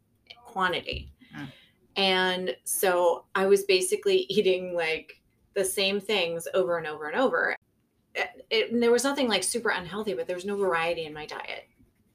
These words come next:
Speaker 1: And so I, digestively, I was just like, things were not in a good place. Let's just say that.
Speaker 2: <laughs>
Speaker 1: And, um,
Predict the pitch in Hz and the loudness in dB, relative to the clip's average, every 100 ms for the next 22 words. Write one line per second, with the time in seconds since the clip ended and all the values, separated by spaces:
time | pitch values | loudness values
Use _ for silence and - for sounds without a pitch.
0 | _ _ _ - 190 - 185 180 170 - | _ _ _ 0 0 2 2 4 4 2
1 | - 190 185 - _ - - 196 202 175 | -2 -2 -2 -6 _ -20 -20 -2 2 2
2 | 185 196 196 220 208 208 202 - 180 165 | 4 2 2 2 6 8 8 4 0 -2
3 | 175 175 175 165 - _ _ - 214 202 | -4 -4 -4 -4 -6 _ _ -4 0 0
4 | 185 175 165 165 165 170 - _ _ _ | -2 -4 -2 0 0 -2 -8 _ _ _
5 | - 175 170 175 170 - 165 170 170 - | -4 -2 4 4 2 -4 2 4 4 -2
6 | - - - - - - 190 220 214 214 | -8 -8 -8 -8 -6 -6 2 6 8 6
7 | - - 339 - - - 277 233 254 247 | 2 -2 -4 -4 -18 -18 0 6 8 10
8 | 247 240 233 233 _ _ _ _ 233 226 | 8 6 -2 -8 _ _ _ _ 0 4
9 | 214 208 | 4 2